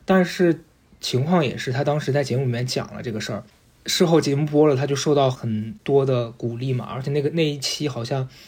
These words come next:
在网上播放量很高，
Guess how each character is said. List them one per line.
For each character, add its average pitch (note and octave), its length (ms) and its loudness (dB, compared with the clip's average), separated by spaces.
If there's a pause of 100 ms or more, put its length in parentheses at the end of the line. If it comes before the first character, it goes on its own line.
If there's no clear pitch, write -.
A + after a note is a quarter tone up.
(260)
在 D#3 200 2
网 A#2+ 260 2
上 B2 360 -2 (600)
播 D3 140 2
放 D3 220 0
量 C3 260 2
很 A#2 280 -6
高， A2+ 440 -2